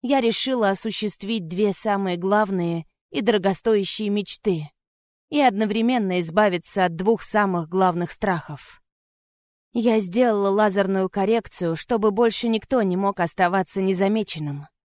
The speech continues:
смотря с пренебрежением мне в глаза. Когда после операции зрение восстановилось, мир показался таким мерзким в чёткости.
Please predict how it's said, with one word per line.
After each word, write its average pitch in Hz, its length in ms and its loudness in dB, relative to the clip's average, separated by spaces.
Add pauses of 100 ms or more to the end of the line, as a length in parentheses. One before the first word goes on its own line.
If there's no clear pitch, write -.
(180)
смотря 202 500 0
с - 60 -8
пренебрежением 185 960 -2
мне 180 220 0
в 170 60 -14
глаза. 165 480 -2 (920)
Когда 196 360 0
после 185 380 -2
операции 196 560 0
зрение 190 440 2
восстановилось, 185 920 -4 (580)
мир 247 260 4
показался 208 800 0
таким 208 380 0
мерзким 202 580 0
в - 80 -20
чёткости. 160 760 -4